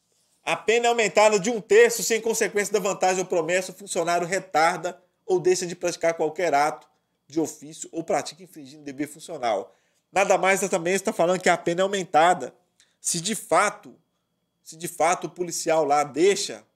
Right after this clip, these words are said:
de fazer, deixa de praticar, retarda qualquer ato de ofício ou pratica infringindo dever funcional, a pena vai ser aumentada de um terço.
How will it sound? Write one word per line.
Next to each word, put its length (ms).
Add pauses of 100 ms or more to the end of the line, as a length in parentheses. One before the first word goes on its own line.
(520)
de 100
fazer, 680 (1900)
deixa 420
de 80
praticar, 720 (400)
retarda 800 (240)
qualquer 420
ato 180
de 100
ofício 580 (340)
ou 140
pratica 420
infringindo 400
dever 200
funcional, 680 (260)
a 120
pena 260
vai 140
ser 140
aumentada 520
de 200
um 120
terço. 560